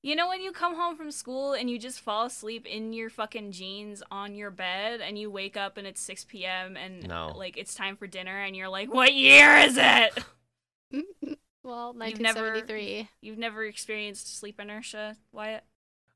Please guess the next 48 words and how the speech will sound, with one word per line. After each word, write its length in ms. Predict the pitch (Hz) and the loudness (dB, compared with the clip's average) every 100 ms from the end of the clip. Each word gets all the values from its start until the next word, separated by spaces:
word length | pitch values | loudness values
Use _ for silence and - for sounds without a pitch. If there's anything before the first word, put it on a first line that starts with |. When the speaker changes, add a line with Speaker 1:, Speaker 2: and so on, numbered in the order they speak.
| - | -4
Speaker 2:
Um, 760 | 127 139 139 139 139 143 139 - _ - | 0 2 2 0 -4 -8 -12 -18 _ -4
I 460 | 151 170 180 175 165 - | 0 2 2 0 -4 -2
have, 380 | 147 143 170 131 | 2 4 2 0
but 140 | 123 | -2
only 300 | 135 143 143 | -4 -6 -6
late 280 | 110 101 101 | -4 -4 -4
at 100 | 76 | -8
night. 420 | 69 55 57 50 _ _ - | -12 -12 -12 -14 _ _ -12
And 260 | 82 80 | -10 -10
at 200 | 69 90 | -8 -8
that 240 | - 85 - | -4 -4 -6
point, 320 | 90 80 80 | -12 -10 -10
it's 280 | 50 80 - | -12 -12 -12
just 240 | - 82 - | -14 -12 -10
like, 180 | 82 71 | -10 -8
I'm 140 | 90 | -8
already 460 | 82 87 87 87 87 | -6 -6 -6 -6 -8
in 100 | 85 | -10
the 60 | |
clothes 340 | 90 90 87 87 | -12 -8 -8 -8
I'd 140 | 85 | -8
be 80 | 92 | -8
wearing 260 | 90 87 | -8 -8
to 80 | 87 | -10
bed. 360 | 80 85 82 82 _ _ - | -8 -6 -6 -10 _ _ -20
Speaker 1:
That's 220 | 175 - | -20 -20
fair. 160 | - - | -20 -4
Speaker 2:
I 80 | 135 | -2
get 180 | 117 85 | 0 -2
it, 160 | 78 | -2
though. 280 | - 62 67 - _ _ | -6 -8 -8 -14 _ _
I 140 | 120 143 | 4 4
understand 600 | 127 113 107 - 104 101 | 4 0 -4 -2 -4 -4
the 80 | 95 | -8
concept. 720 | - 98 92 - 92 - - _ _ - - _ _ _ | -8 -6 -6 -4 -6 -6 -20 _ _ -20 -20 _ _ _
Speaker 1:
I 100 | - | 4
had 180 | 233 240 | 6 6
a 40 | 202 | 2
fucked 340 | - 226 - | 0 -2 0
up 100 | 190 | -8
sleep 240 | 180 190 175 | -8 -12 -10
schedule 360 | 185 160 175 | -10 -10 -10
when 100 | 165 | -10
I 120 | 170 | -10
was 120 | 170 196 | -10 -12
a 40 | |
teenager. 680 | - 185 175 175 160 170 160 - | -14 -12 -12 -12 -10 -10 -8 -4
I 240 | 190 185 | -4 -4